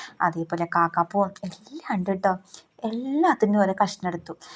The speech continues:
എൻ്റെ അടുത്തില്ലാത്തതിൻ്റെയൊക്കെ ഓരോ കഷ്ണങ്ങൾ ചോദിച്ചപ്പോ തന്നു ട്ടോ. തെച്ചി നന്നായിട്ടുണ്ടായിട്ടുണ്ട് ട്ടോ. അവരിതൊക്കെ ബെഡ് തൈ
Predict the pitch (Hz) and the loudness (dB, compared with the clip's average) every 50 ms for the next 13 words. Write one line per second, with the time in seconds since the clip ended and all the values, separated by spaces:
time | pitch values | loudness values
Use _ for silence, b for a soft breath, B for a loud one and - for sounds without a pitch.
0 | B B B B 202 202 208 214 214 277 262 247 233 - 247 226 214 220 214 208 | B B B B 2 4 4 4 6 4 4 4 4 2 4 6 8 8 8 8
1 | 208 214 214 214 214 226 226 - - 262 240 220 233 - 254 208 - - 196 190 | 6 4 4 4 4 0 0 2 4 6 6 6 6 6 2 2 2 -2 -2 0
2 | 196 202 208 208 190 190 190 190 190 - 226 202 175 170 170 170 170 180 175 170 | 2 2 4 2 2 0 -2 -2 2 4 4 4 2 0 -2 -2 -2 -2 -2 -2
3 | - b b b b b b b b b b _ _ - 202 190 185 - - - | -4 b b b b b b b b b b _ _ -4 -4 -4 -4 -6 -6 -2
4 | 214 214 196 190 185 185 190 196 208 220 240 262 262 254 - 220 202 185 185 175 | 2 2 2 2 2 0 2 4 4 6 8 6 6 6 4 2 4 6 6 4
5 | 175 170 - 180 175 170 170 170 170 170 196 185 175 180 B B B B B B | 4 0 -6 -6 -2 0 0 2 4 4 4 4 4 2 B B B B B B
6 | B B 185 180 175 175 180 175 - - - 226 247 226 233 208 180 175 180 185 | B B -6 -4 -4 -4 -4 -6 -2 2 4 6 6 6 4 2 2 2 4 4
7 | 180 | 6